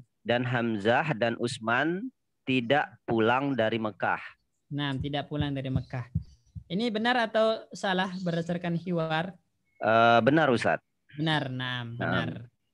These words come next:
Speaker 2: Step nomor tiga.
Speaker 1: Ma kataba Faisalul, eh, Faisalil.
Speaker 2: Hmm.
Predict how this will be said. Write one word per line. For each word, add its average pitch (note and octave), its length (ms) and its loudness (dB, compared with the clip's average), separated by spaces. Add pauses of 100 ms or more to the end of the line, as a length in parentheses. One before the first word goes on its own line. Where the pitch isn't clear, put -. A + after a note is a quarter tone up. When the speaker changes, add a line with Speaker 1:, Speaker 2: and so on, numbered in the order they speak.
(140)
Speaker 2:
Step - 260 -12
nomor D#3 240 -6
tiga. E3 400 -2 (1080)
Speaker 1:
Ma C#3 460 6
kataba C#3 880 4
Faisalul, C#3+ 1080 4 (680)
eh, B2+ 140 2
Faisalil. C#3 1200 2 (720)
Speaker 2:
Hmm. F3+ 480 0